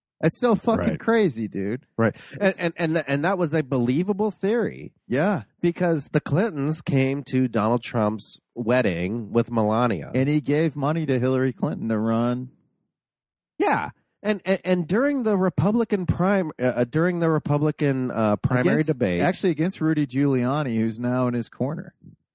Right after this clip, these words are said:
Speaker 2: Yeah. During the Republican primary debates, that was one of the first questions that was thrown at Donald Trump, was, was, "You've contributed to all these Democrats. You've identified as a Democrat for all these years. Like, like, why should we give you the Republican nomination?"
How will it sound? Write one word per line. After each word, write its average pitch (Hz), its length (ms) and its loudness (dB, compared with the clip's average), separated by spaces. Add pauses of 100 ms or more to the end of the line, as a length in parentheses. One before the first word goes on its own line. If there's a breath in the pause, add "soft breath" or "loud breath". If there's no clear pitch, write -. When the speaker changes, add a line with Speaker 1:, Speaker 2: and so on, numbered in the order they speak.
(200)
Speaker 2:
Yeah. 196 300 0 (340 loud breath)
During 277 240 0
the 277 80 2
Republican 214 460 2
primary 175 360 2
debates, 101 460 -2 (220)
that 160 160 0
was 165 100 0
one 175 140 2
of 160 60 2
the 147 60 0
first 233 280 -2
questions 160 380 -2
that 143 100 -2
was 110 160 -4
thrown 123 180 2
at 107 80 -2
Donald 107 300 -2
Trump, - 400 -6 (380)
was, 120 360 2
was, 110 240 2
"You've 156 280 0
contributed 170 720 0
to 117 60 2
all 127 160 2
these 196 180 0
Democrats. 110 720 -4
You've 113 140 0
identified 147 840 0
as 123 120 2
a 127 60 0
Democrat 110 600 0
for 107 120 0
all 117 120 2
these 160 240 -2
years. 90 520 0 (680)
Like, 123 300 0
like, 117 340 -2
why 123 320 0
should 170 240 -2
we 165 200 2
give 143 240 -2
you 139 160 2
the 127 120 2
Republican 117 520 0
nomination?" 127 680 -2